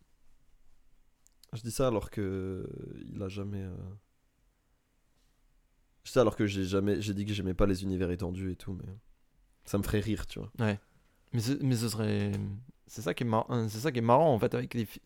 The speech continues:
Speaker 2: avec les crossovers de films, c'est que vraiment tu peux faire n'importe quoi en fait.
Speaker 1: Hmm.
Speaker 2: Du coup, prendre des univers étendus et les clasher parce qu'ils ont rien à voir, c'est très rigolo.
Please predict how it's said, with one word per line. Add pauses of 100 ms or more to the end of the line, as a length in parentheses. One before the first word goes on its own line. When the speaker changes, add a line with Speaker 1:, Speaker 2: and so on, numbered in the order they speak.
Speaker 2:
avec
les
crossovers
de
films,
c'est
que
vraiment
tu
peux
faire
n'importe
quoi
en
fait. (140)
Speaker 1:
Hmm. (280)
Speaker 2:
Du
coup,
prendre
des
univers
étendus
et
les
clasher
parce
qu'ils
ont
rien
à
voir, (560)
c'est
très
rigolo.